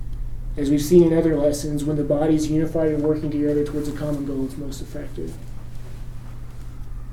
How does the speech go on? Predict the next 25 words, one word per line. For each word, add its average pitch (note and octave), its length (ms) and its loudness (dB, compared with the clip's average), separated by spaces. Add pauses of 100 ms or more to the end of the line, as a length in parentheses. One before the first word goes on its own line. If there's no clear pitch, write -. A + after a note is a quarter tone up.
(840)
And D#3+ 80 4
that's F3 160 6
why F3 100 10
Paul F3+ 260 10
encourages E3 520 6
them C#3+ 340 0 (760)
to - 80 -2
stand E3+ 320 8
firm E3 280 4
in D3 180 2
one D3+ 160 2
spirit D3+ 640 0 (580)
and D3+ 100 0
with C#3 160 -2
one D3 300 2
mind. C3+ 480 -4 (2250)
It's D3+ 140 -2
important F3 400 4
for E3 80 2
them D#3+ 80 4
to - 160 -2
unite D3 300 0
around C#3 300 -2
that C3+ 140 -6
message, - 520 -6